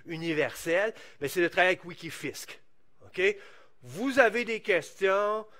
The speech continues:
vous voulez la rédiger, votre question, réfléchir à votre question, l'articuler, la structurer,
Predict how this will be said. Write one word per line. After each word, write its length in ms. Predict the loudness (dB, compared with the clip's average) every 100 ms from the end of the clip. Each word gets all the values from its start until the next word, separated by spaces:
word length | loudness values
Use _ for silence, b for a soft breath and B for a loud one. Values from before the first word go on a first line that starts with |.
| b b -20
vous 320 | -14 -6 -4
voulez 720 | -4 -6 -4 0 2 2 0 0
la 200 | 2 2
rédiger, 480 | -2 -6 2 4
votre 240 | 4 2 -2
question, 720 | -6 -6 -4 -2 0 -2 -6 B B
réfléchir 840 | -4 2 2 0 -6 -6 -6 -2
à 100 | -2
votre 200 | -2 -4
question, 720 | -4 -6 -6 -8 -6 -4 -6
l'articuler, 1000 | -8 -4 -2 -4 -6 -10 -8 -6 -6 -4
la 180 | -2 -2
structurer, 760 | -4 -14 -10 -4 0 2 0